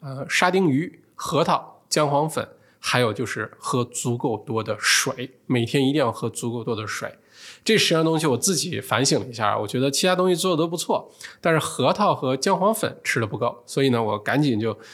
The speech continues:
现在开始把它变成我每天饮食的一个部分，因为我特别的爱护我的大脑哈。这是提升能量的第一个方法。第二个方法呢，就是经常运动。经常运动本身啊，这个对于脑神经的帮助非常的大，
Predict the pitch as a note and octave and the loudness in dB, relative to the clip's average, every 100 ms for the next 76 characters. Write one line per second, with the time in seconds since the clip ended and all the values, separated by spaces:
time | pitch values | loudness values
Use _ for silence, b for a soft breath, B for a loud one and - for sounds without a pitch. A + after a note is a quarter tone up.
0 | B - C#3 - B2+ C3+ G2+ A#2+ C3+ A#2+ | B 0 2 2 -2 -2 -2 -2 -2 0
1 | A#2 G#2 G#2 B2+ A2+ G#2+ D3 C#3+ A2+ G2+ | 0 0 0 -2 -4 -2 2 2 2 0
2 | - A2 G#2 A#2 A#2+ A2+ - C#3 D#3 D3 | -4 -4 -4 -4 -4 -6 -8 -4 0 0
3 | A2+ - - D#3+ G#2+ G#2+ C3 A#2 A#2 G#2 | -2 -4 -2 0 0 -2 -2 -4 -4 -6
4 | G#2+ A2 G2 - - - B B B B | -4 -4 -6 -8 -12 -12 B B B B
5 | - D3+ D#3 - D#3+ E3+ C3+ C#3+ C3+ C3+ | 0 2 2 2 2 4 4 4 2 2
6 | E3 D#3+ G#2 - - B3 A3+ D#3 C#3 C3 | 0 0 -4 -8 -2 2 4 4 2 0
7 | G#2+ G2+ G#2+ A#2+ - G#2+ - - D#3 A#2 | -2 -4 -4 -4 -2 -4 -4 -2 0 2
8 | A2+ G#2+ G#2+ - _ B B B - A#3 | 0 -2 -4 -6 _ B B B 0 4
9 | A#3+ B3+ A#3+ F3 A2+ G#2+ - D3 E3 A#2+ | 6 4 4 2 0 2 2 2 2 2
10 | - - - D3 A3+ G3+ E3 G#2+ G2+ - | -2 -6 0 0 2 4 4 4 2 2
11 | C#3+ E3+ F3+ C3 B2+ B2 B2 G#2 E3 G3+ | 0 2 0 2 0 0 -2 0 0 0
12 | - G#2+ - - | -2 -6 -6 -8